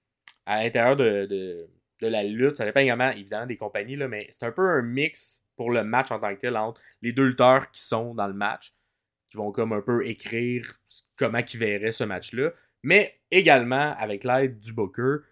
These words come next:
parce que il, des fois, il y a des choses qui doivent arriver dans le match pour le bien de l'histoire qui se perdure. Donc, on va faire, OK, ben là, vous devez insérer qu'il y a une blessure à la jambe parce qu'on va s'en servir pour d'autres choses plus tard. Euh, ça,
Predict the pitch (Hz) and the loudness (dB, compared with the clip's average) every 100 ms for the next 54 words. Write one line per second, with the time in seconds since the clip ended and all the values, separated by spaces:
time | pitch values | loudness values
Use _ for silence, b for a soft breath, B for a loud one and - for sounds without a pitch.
0 | b b - 92 - 135 139 151 135 110 | b b -10 -8 -2 4 6 6 4 -2
1 | 110 107 143 120 110 104 - 147 147 143 | -6 0 2 2 0 -4 2 2 2 -4
2 | - 117 113 107 120 127 110 110 127 147 | -4 2 2 2 2 2 0 -2 -4 -4
3 | - b b _ - 120 117 110 151 147 | -10 b b _ -4 2 2 4 4 4
4 | 120 - 127 123 107 82 _ - 101 98 | -2 -4 0 2 0 -4 _ -6 -6 -4
5 | 104 123 160 - _ _ _ 98 95 98 | -6 -6 -6 -12 _ _ _ -10 -8 -4
6 | 98 95 101 101 104 107 95 101 104 101 | -4 -2 -2 -2 -4 -6 -6 -6 -8 -6
7 | 101 101 110 110 113 - 107 104 98 110 | -8 -4 -2 0 -2 -2 -2 -2 -6 -10
8 | 110 _ _ 98 98 104 104 98 113 104 | -14 _ _ -16 -8 -6 -6 -6 -6 -6
9 | - 104 107 110 98 92 104 92 98 95 | -8 -10 -10 -10 -8 0 0 0 -4 -6
10 | 104 95 87 - 95 90 90 92 92 92 | -10 -16 -14 -14 -12 -12 -14 -14 -16 -16
11 | 95 104 _ _ _ 202 196 123 - 117 | -16 -16 _ _ _ 2 4 2 2 -2
12 | 120 - 98 101 113 151 - - - _ | -4 -8 -4 -2 -2 -4 -14 -18 -20 _
13 | _ 104 110 113 117 - 139 127 127 | _ 0 2 2 0 -2 2 4 4